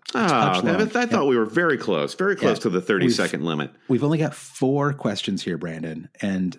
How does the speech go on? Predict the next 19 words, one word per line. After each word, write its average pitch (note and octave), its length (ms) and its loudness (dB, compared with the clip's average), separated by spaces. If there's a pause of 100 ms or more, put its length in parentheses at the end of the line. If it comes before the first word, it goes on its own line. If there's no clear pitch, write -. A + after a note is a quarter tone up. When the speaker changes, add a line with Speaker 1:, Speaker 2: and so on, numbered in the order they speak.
(100)
Speaker 2:
thirty C3 220 2
seconds A#2 340 -4
per G2+ 160 -6
question. F#2+ 360 -4
This G#2 100 -2
should - 100 -8
take - 300 -4
two C#3 520 0
minutes, A#2 400 0
all F#2+ 60 -4
right? G#2+ 160 0
So - 80 -6
set B2+ 260 -2
that C3+ 160 -2
timer. G#2+ 500 -2 (380)
Speaker 1:
Okay. E2 200 -4
Speaker 2:
Here F2+ 100 6
we A#2+ 80 2
go. F#2+ 360 -2